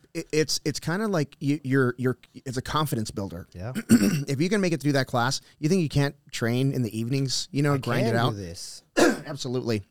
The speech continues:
Speaker 1: And, uh, you know, the worst, the, the worst words I ever hear in,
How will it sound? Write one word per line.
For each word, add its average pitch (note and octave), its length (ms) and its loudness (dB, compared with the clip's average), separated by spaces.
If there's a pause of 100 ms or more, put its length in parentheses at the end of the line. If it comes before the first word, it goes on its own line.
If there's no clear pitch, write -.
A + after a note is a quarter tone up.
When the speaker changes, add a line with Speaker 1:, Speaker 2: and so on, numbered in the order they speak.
Speaker 1:
And, D3 220 6
uh, D3 140 8
you D#3 100 6
know, E3+ 100 8
the C#3 100 8
worst, C#3+ 460 4 (640)
the, C3+ 220 4
the C3 120 4
worst C3 380 2
words C3+ 500 4 (160)
I A#2+ 280 2
ever B2 260 2
hear A2 480 0 (240)
in, A2 400 -2